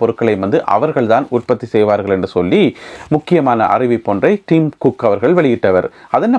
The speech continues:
பத்துக்கு மேற்பட்ட கம்பெனிகள்? iPhone-ஐ தயாரிக்கிறது ஒரே ஒரு கம்பெனி தானே, ஆப்பிள் கம்பெனி. அது என்ன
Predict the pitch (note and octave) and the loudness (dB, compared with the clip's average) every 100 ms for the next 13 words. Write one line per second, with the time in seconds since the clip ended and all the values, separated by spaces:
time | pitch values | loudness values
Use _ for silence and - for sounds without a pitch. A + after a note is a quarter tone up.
0 | - D#3 - F#3 F3+ D#3+ D3+ D3 C#3 C#3 | 0 -2 0 -2 0 0 0 -2 -2 0
1 | B2+ A#2 A2 G#2+ G#2 - - - A2+ F3 | 0 0 0 -2 -4 -10 -8 -2 0 0
2 | F#3+ F#3 F3 E3 D#3 D#3 D#3 F#3+ F3 F#3 | 0 0 2 0 2 0 2 2 4 4
3 | F#3 F#3 F3 F3 E3+ D#3+ A2 - B2+ E3+ | 2 0 -2 0 2 0 0 -2 -2 0
4 | E3 C3+ A#2 G#2 A2 A2+ - - C3+ G#3+ | 0 0 0 0 -2 -4 -12 -4 -2 0